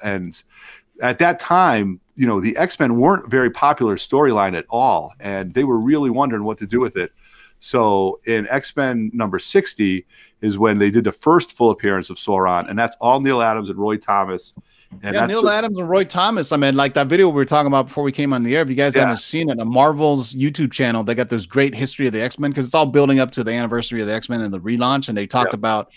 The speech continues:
Speaker 2: you know, and we talked about in this show, like, the X-Men sales were plummeting so bad they actually went into reprints, right?
Speaker 1: Right.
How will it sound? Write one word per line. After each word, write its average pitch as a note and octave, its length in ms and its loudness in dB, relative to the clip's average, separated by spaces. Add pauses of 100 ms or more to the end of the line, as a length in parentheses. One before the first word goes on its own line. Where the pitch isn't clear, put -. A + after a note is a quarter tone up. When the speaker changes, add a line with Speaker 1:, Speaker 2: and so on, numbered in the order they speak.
(360)
Speaker 2:
you B2+ 80 -4
know, G#2+ 320 0
and B2 120 -2
we F3+ 120 4
talked F#3+ 260 4
about D3 180 6
in B2+ 60 2
this C#3 140 4
show, A#2+ 220 2
like, G#2+ 240 -2 (100)
the B2 220 -6
X-Men D#3+ 340 -4
sales E3 540 0
were B2 200 -4 (120)
plummeting E3 400 2
so D3+ 180 0
bad C#3+ 260 2
they B2+ 100 0
actually C3 260 -2
went G#2+ 160 -8
into A2+ 160 -8
reprints, - 640 -10 (120)
right? G2+ 120 -4
Speaker 1:
Right. F#2+ 180 0